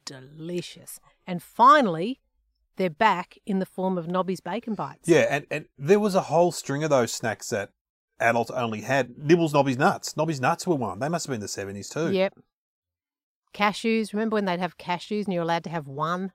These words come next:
Speaker 2: Yes.
Speaker 1: You could have one cashew.
Speaker 2: Yeah, because
Speaker 1: <laughs> 'Cause they were so
Speaker 2: the parents weren't
Speaker 1: expensive.
Speaker 2: breaking out the tubes or the cheesels. They had a bit, bit more
Speaker 1: No.
Speaker 2: upmarket. And then when you get to after dinner, someone put a picture of the, the, that chocolate orange. Remember the chocolate orange?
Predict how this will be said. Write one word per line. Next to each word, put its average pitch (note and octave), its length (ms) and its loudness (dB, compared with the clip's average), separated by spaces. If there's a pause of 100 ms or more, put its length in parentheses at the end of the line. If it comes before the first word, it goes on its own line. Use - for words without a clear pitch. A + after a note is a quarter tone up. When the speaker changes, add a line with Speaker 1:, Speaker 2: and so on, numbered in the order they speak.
Speaker 2:
Yes. B2+ 500 -6
Speaker 1:
You B2 40 -8
could E3 100 -2
have D3 180 -6
one E3+ 300 -4
cashew. E3+ 560 -2
Speaker 2:
Yeah, G#3 80 8
because G3 300 4 (120)
Speaker 1:
<laughs> - 120 -20
'Cause D4+ 140 0
they G#3 100 4
were G3+ 100 2
so G3+ 220 0
Speaker 2:
the A3+ 60 0 (220)
parents A#3+ 320 4
weren't G3+ 140 4
Speaker 1:
expensive. F3 40 -2
Speaker 2:
breaking C3 280 4
out A#2+ 80 2
the A2 80 -8
tubes A#2 640 0
or A2+ 200 -4
the G2+ 100 -6
cheesels. A#2+ 720 -4
They C3 100 -2
had C#3+ 160 -2
a G#2+ 60 -4
bit, C#3+ 240 -10 (180)
bit D#3 160 -8
more C3 120 0
Speaker 1:
No. - 120 0
Speaker 2:
upmarket. A#2 560 -4 (400)
And B2+ 160 -4
then D3+ 180 -2
when D3 140 -2
you C3 80 0
get A#2 240 -4
to A2+ 180 -8
after A#2+ 320 0
dinner, G2+ 460 -10 (240)
someone D3+ 300 -4
put B2+ 120 -6
a - 40 -10
picture A#2+ 320 -8
of G#2 80 -8
the, A2+ 80 -8
the, A#2+ 200 -8
that A#2 220 -4
chocolate B2 360 -2
orange. D#3 460 -2
Remember C#3+ 220 -10
the C3+ 80 -6
chocolate B2+ 340 -8
orange? C#3 440 -6